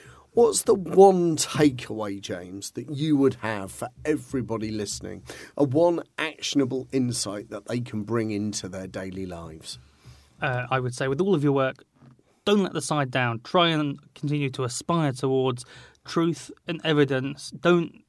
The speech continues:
Speaker 2: spread a lie because it's convenient, because it gets clicks, because it gets engagement,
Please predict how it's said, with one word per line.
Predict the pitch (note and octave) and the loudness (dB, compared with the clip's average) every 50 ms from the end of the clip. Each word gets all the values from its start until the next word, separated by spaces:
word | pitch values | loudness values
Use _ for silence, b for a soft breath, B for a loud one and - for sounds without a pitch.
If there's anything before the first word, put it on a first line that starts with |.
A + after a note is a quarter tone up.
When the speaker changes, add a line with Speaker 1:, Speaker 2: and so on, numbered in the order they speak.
| _ _ | _ _
Speaker 2:
spread | - - - - _ - D#3 D#3 C#3 | -14 -14 -14 -8 _ 0 2 2 4
a | C#3 | 2
lie | C#3 C#3+ D3+ D3+ D#3+ E3 D#3+ E3 | 2 2 2 2 2 0 0 0
because | D3+ D3 B2 - C#3 B2+ | -2 -2 -2 -2 -4 -4
it's | C3 - | -4 -8
convenient, | - C#3+ C3+ B2+ D3 D3+ D3+ D3 C#3+ C#3 C#3 B2 - B B B B B B | -8 -6 -2 2 4 4 4 4 4 2 0 -2 -6 B B B B B B
because | - C3+ C3 - C#3 B2+ | -8 -4 0 0 0 0
it | B2+ - - | -2 -6 -8
gets | C3+ A#2+ - - | -8 -8 -8 -12
clicks, | - _ - E3 E3 E3 - - - - - B B B B B B | -16 _ -2 0 0 0 -2 -4 -10 -12 -12 B B B B B B
because | - C3 B2 C#3 B2 | -8 -4 -2 -2 -2
it | C3 B2 | -2 -2
gets | B2+ C3 B2 A#2+ - | -4 -4 -6 -6 -10
engagement, | C3+ B2+ B2+ D3 D3+ D3 C3 B2 C#3+ C#3 C3+ - - | -10 -4 0 2 2 2 2 0 -2 -2 -2 -4 -10